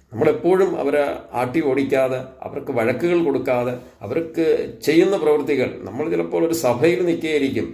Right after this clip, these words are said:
ഒരു സ്റ്റേജിലോ, ഏഹ്, ഒരു മണ്ഡപത്തിലോ ഒക്കെ നിൽക്കുകയായിരിക്കും. അപ്പോൾ കുഞ്ഞ് കാണിക്കുന്ന വൈകല്യങ്ങൾ കണ്ട് നമ്മൾ വല്ലാതെ ചൂളിപ്പോകുന്നവരുണ്ട്. അത് കുഞ്ഞു മനസ്സാണ്. അതെന്ത് എന്തോ കാണിച്ചോട്ടെ, അതൊരു ആക്ഷേപമായി നമ്മൾ കാണാതെ,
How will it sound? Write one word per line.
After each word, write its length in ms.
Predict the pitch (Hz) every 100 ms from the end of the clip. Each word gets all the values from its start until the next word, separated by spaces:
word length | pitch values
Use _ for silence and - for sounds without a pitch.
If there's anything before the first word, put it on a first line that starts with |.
| - -
ഒരു 100 | 131
സ്റ്റേജിലോ, 540 | 135 147 143 160 160 151 - - - -
ഏഹ്, 240 | 135 135 127
ഒരു 100 | 127
മണ്ഡപത്തിലോ 640 | 127 139 160 165 165 160
ഒക്കെ 120 | 165
നിൽക്കുകയായിരിക്കും. 680 | 143 139 170 156 123 101 -
അപ്പോൾ 240 | - 165 165 165 - -
കുഞ്ഞ് 260 | 135 151
കാണിക്കുന്ന 580 | 160 147 151 139 165 151 147 - - _
വൈകല്യങ്ങൾ 600 | 107 139 165 170 170 165
കണ്ട് 260 | 151 143 143
നമ്മൾ 220 | 135 139 135
വല്ലാതെ 440 | 120 135 139 139
ചൂളിപ്പോകുന്നവരുണ്ട്. 1120 | 135 143 147 175 165 147 143 123 104 92 82 - - _ _ _ _ _ _ -
അത് 120 | 104
കുഞ്ഞു 300 | - 135 156
മനസ്സാണ്. 560 | 160 139 135 135 117 - - - _ -
അതെന്ത് 400 | 135 160 156 170
എന്തോ 420 | - 165 175 180 139
കാണിച്ചോട്ടെ, 680 | 143 143 151 135 113 - -
അതൊരു 360 | 127 170 175
ആക്ഷേപമായി 760 | 160 131 135 160 185 175 156 151
നമ്മൾ 240 | 143 139
കാണാതെ, 560 | 135 117 120 123 120